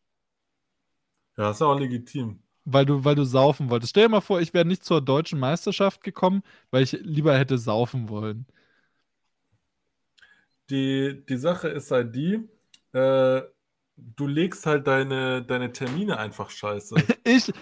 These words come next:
Speaker 2: zum Beispiel mein Geburtstag. Mein Geburtstag ist natürlich einfach ein Scheißtermin, weil ich den scheiße gelegt hab.
Speaker 1: Ja, da kann ich aber nichts dafür, dass da die bayerische Meisterschaft ist.
Speaker 2: Ja, scheiß auf die bayerische Meisterschaft.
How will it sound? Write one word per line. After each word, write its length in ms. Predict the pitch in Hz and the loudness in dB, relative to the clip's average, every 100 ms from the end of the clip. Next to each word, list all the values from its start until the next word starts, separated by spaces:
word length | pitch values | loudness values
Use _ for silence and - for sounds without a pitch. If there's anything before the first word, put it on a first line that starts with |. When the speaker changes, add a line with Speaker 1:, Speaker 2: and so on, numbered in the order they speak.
| - - 269 - 190 151 | -16 -18 -18 -12 -8 0
Speaker 2:
zum 160 | 196 180 | 4 8
Beispiel 280 | 214 226 | 8 6
mein 240 | 202 190 185 | 4 4 4
Geburtstag. 800 | 165 165 165 - 131 113 113 - _ _ _ _ | 4 4 4 2 0 -2 -4 -12 _ _ _ _
Mein 160 | 156 165 | 4 6
Geburtstag 480 | 160 214 240 247 196 | 6 6 6 4 4
ist 120 | 196 | 4
natürlich 440 | 180 165 214 208 | 2 2 0 0
einfach 320 | 165 196 220 | 2 2 0
ein 100 | 185 | -2
Scheißtermin, 880 | 170 - - 214 220 - - 170 185 | -4 -4 4 6 4 4 2 2 2
weil 100 | 156 | 2
ich 60 | 147 | 0
den 180 | 156 147 | 0 -6
scheiße 380 | - 196 208 190 | 2 4 4 2
gelegt 380 | 175 165 160 | 2 2 2
hab. 240 | 120 123 - - _ _ _ _ _ _ - | -4 -6 -12 -20 _ _ _ _ _ _ 0
Speaker 1:
Ja, 180 | 151 160 | 2 4
da 180 | 156 | 4
kann 220 | 151 170 175 | 4 4 4
ich 160 | 202 | 4
aber 180 | 202 185 | 4 4
nichts 320 | 196 208 - | 0 -4 -4
dafür, 380 | 190 180 196 202 | -4 -2 0 2
dass 200 | 180 180 | 2 0
da 160 | 175 170 | 0 0
die 120 | 170 | 0
bayerische 420 | 165 170 170 165 | 2 2 2 -4
Meisterschaft 680 | 156 185 180 143 131 107 - | -4 -4 -2 -4 -2 -4 -2
ist. 80 | 247 | 4
Speaker 2:
Ja, 1500 | 254 220 233 214 202 190 185 175 165 165 151 151 160 170 180 - - _ _ | 8 10 10 10 10 10 10 8 6 4 2 0 0 0 -2 -6 -14 _ _
scheiß 300 | - - 208 | -4 4 6
auf 120 | 262 208 | 6 4
die 100 | 190 | 2
bayerische 480 | 156 156 156 156 | 6 6 6 0
Meisterschaft. 800 | 139 139 143 151 135 135 120 117 | -2 0 0 -2 -2 -2 -2 -6